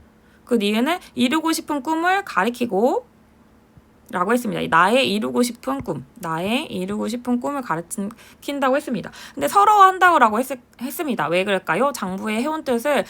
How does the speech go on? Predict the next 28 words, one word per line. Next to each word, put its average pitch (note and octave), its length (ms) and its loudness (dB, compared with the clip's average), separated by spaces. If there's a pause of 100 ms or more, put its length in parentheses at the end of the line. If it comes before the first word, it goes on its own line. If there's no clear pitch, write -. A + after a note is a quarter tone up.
(200)
이루지 B3+ 340 -2
못하기 A#3+ 500 -2
때문에, A#3+ 380 -2
그래서 F#3+ 160 -4
나의 E3+ 260 0
꿈을 C#4+ 220 -6
이루지 G3 240 -4
못하기 D#3+ 400 -10
때문에 D#3+ 260 -8
서러워한다라고 A#3+ 760 0
나와 D3+ 220 -2
있기 E3 160 -8
때문에 E3+ 520 -4 (240)
이 F3+ 140 -6
지문을 G3+ 500 -4
잘 E3 260 -6
읽고 F#3+ 540 0 (260)
이 G#3 360 -2 (920)
보기에 G3+ 380 -2
근거해서 E3+ 800 -2
답을 F#3+ 320 -6
찾으면 A#3+ 420 -2
되는 G3+ 400 -6 (160)
문항과 F#3+ 400 -2
답안의 E3 440 -4
유기성을 G3 440 -4
요구하는 E3 640 -4
답, D3 280 -6